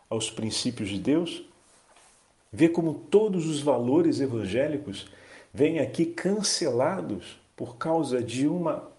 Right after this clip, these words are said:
tradição herética que se começa a difundir. É contra essas realidades que São Domingos vai anunciar a verdadeira fé.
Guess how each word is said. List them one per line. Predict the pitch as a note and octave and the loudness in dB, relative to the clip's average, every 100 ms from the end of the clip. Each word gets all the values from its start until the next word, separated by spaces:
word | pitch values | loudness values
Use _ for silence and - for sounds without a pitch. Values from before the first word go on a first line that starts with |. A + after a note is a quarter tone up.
| _ _ | _ _
tradição | C3 C3+ A#2+ A#2 - C3+ D#3 D3 | 4 4 2 0 2 2 2 2
herética | A2 A2 A2 - - F#3 A3 - - _ - - - _ _ _ _ | 2 2 2 -4 -4 -4 -4 -8 -20 _ -20 -20 -20 _ _ _ _
que | - A#2+ | -6 -6
se | - - | -4 -6
começa | A#2 G#2+ B2 D3 - C3+ C3 - - _ - | -4 0 0 2 0 -2 -4 -10 -20 _ -12
a | |
difundir. | G#2 A2 - G2 F#2 C#3 D3 - - _ _ _ _ _ _ _ _ _ _ _ _ _ _ _ _ _ _ | -8 -6 -6 -4 -2 -2 -2 -8 -20 _ _ _ _ _ _ _ _ _ _ _ _ _ _ _ _ _ _
É | A#2 | -16
contra | - D3+ D#3+ D#3+ C3+ | -6 -4 -2 4 6
essas | B2+ D3+ - C3+ A2 | 6 4 2 0 0
realidades | B2 A#2 G2+ G#2+ G#2+ G2 F2 | -2 -2 0 2 0 -2 -6
que | G2+ | -6
São | - G#2+ | -4 -4
Domingos | G#2+ G#2 A2 G#2 | -4 -4 -4 -4
vai | G2 G#2 A#2+ | 0 0 0
anunciar | A2+ A2 - G2+ G2+ | -2 -4 -6 -2 -2
a | G#2+ | -2
verdadeira | G2+ G2+ G2 G2+ G2+ | -4 -4 -2 -4 -4
fé. | - E2 | -6 -10